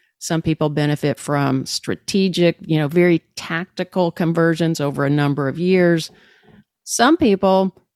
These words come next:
benefit from keeping their money in the tax deferred bucket. And it, it's gonna depend on their current tax rate and their future tax rate.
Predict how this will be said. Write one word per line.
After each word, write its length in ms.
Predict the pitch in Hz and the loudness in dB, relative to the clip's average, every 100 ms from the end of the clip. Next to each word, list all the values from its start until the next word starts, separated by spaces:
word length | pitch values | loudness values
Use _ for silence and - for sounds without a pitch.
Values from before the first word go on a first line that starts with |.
| _ - | _ -6
benefit 600 | 175 170 175 180 175 - | 0 2 2 0 -2 -2
from 180 | 165 | -4
keeping 440 | 165 190 175 175 165 | -4 -4 -2 0 0
their 140 | 160 | 0
money 380 | 156 151 151 147 | 0 0 0 -2
in 120 | 147 | -2
the 100 | 151 | -6
tax 320 | - 147 143 | -6 -8 -8
deferred 560 | - 180 254 285 220 165 - _ _ _ | -8 -2 2 4 2 -2 -12 _ _ _
bucket. 500 | 151 143 - 101 - - | -2 -2 -2 -6 -4 0
And 320 | 170 160 - - | 2 2 -2 -4
it, 260 | 143 - _ - | -4 -4 _ -6
it's 180 | 170 | -6
gonna 300 | - 208 240 226 | -2 2 2 2
depend 460 | 208 233 220 220 | 2 2 2 4
on 300 | 190 180 175 | 2 2 2
their 160 | 165 151 | 0 -4
current 560 | - - 160 175 226 | -8 -8 -4 -2 -4
tax 340 | - 214 226 - | -6 -6 -6 -4
rate 380 | 233 339 - - _ _ _ 185 | -2 -2 -4 -18 _ _ _ -2
and 180 | 196 | 2
their 100 | 180 175 | 2 0
future 380 | 160 156 147 | -2 -4 -4
tax 380 | 139 165 143 - | -6 -6 -6 -6
rate. 320 | 147 143 - | -8 -6 -8